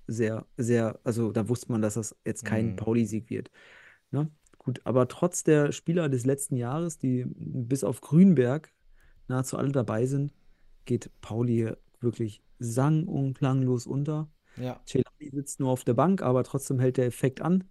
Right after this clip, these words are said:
Speaker 1: Er muss nur dabei sein.
Speaker 2: <laughs>
Speaker 1: Gegen Pauli.
Speaker 2: Stimmt, ne? Ja, finde ich
Speaker 1: Pauli
Speaker 2: nett, dass ihn da, vielleicht war Jalle verletzt, weiß ich nicht, aber ich glaub eher, die Story ist,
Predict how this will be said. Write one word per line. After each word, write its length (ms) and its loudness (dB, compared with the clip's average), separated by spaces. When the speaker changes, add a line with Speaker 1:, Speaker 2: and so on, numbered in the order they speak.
Speaker 1:
Er 100 -4
muss 240 0
nur 100 2
dabei 340 4
sein. 360 0
Speaker 2:
<laughs> 40 -20
Speaker 1:
Gegen 120 0
Pauli. 140 4
Speaker 2:
Stimmt, 340 2
ne? 60 2
Ja, 80 -2
finde 480 -6
ich 60 -2
Speaker 1:
Pauli 200 6
Speaker 2:
nett, 180 6
dass 140 4
ihn 100 0
da, 200 2
vielleicht 220 2
war 220 4
Jalle 240 0
verletzt, 320 -6
weiß 200 2
ich 60 -2
nicht, 140 -2
aber 120 0
ich 100 -4
glaub 220 -4
eher, 120 -4
die 100 -2
Story 320 -4
ist, 140 -8